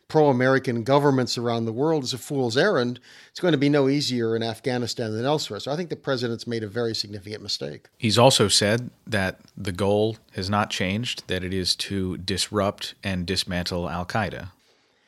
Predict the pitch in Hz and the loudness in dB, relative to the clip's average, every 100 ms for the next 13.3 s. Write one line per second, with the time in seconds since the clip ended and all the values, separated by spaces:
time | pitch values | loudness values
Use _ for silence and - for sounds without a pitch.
0 | _ - - 208 277 247 175 156 180 160 | _ -10 6 8 8 6 2 4 2 4
1 | 175 156 - 294 294 143 135 - - 269 | 2 2 -2 -2 0 -2 -2 0 2 4
2 | 175 135 165 147 135 127 117 131 127 123 | 2 0 2 4 2 0 -2 2 2 0
3 | - 135 120 107 110 - 117 - 113 107 | 2 2 2 -4 -6 0 0 0 -6 -4
4 | 104 101 104 90 95 98 90 107 202 160 | -4 -6 -10 -14 -14 -14 -8 0 2 2
5 | 123 - - - - - 226 277 226 165 | -2 -6 -20 -20 -20 -4 2 2 6 6
6 | 131 107 - 113 - - 87 - _ - | 6 0 -4 -6 -10 -14 -16 -18 _ -20
7 | _ 147 143 196 226 160 143 - 120 - | _ -4 4 4 4 2 2 2 -2 0
8 | 123 - 113 104 113 - - - _ _ | 0 -2 -10 -8 -8 -8 -18 -20 _ _
9 | _ 185 170 143 208 349 262 - 185 165 | _ 2 2 2 0 2 0 0 2 2
10 | 147 143 131 135 117 131 156 156 127 165 | 2 -2 0 0 0 2 4 4 2 0
11 | 254 254 - 131 113 107 127 117 113 113 | -2 -6 0 2 2 -2 -2 -2 -2 0
12 | 117 107 107 107 110 113 110 104 107 175 | 0 -2 -6 -6 -4 -4 -4 -8 -8 -2
13 | 220 214 170 | -2 0 -4